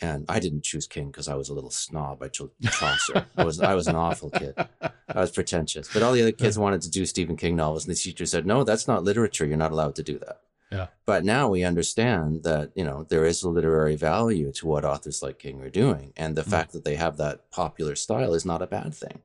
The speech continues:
Speaker 1: you know.
Speaker 2: Mm.
Speaker 1: So that's, there's been a sort of a, a change in the way people think about that. But anyway, Wells is another one of those authors that has a great economy of style.
Speaker 2: Mm.
Speaker 1: Um, you know, uh, Le Guin is another author who writes quite a sparse, sparing,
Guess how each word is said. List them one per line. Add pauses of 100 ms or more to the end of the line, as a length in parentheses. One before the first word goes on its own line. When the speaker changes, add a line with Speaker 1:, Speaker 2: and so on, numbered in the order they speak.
Speaker 1:
you
know.
Speaker 2:
Mm. (500)
Speaker 1:
So
that's,
there's
been
a
sort
of
a, (100)
a
change
in
the
way
people
think
about
that. (320)
But
anyway,
Wells
is
another
one
of
those
authors
that
has
a
great
economy
of
style. (260)
Speaker 2:
Mm.
Speaker 1:
Um,
you
know,
uh,
Le
Guin
is
another
author
who
writes (200)
quite
a
sparse, (100)
sparing,